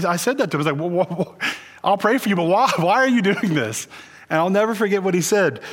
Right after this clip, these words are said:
"Because death is not the end of our story. Because of the gospel, Derek.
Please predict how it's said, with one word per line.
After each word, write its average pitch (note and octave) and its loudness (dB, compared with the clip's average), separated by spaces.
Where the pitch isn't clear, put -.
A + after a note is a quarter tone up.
"Because F#3 -2
death C#3+ -2
is F3+ -4
not D3+ -2
the D3+ -4
end B2+ -4
of A#2 -4
our A#2 0
story. C#3+ -4
Because E3 -4
of F3 -2
the F3+ 0
gospel, D#3+ -2
Derek. A#2 -4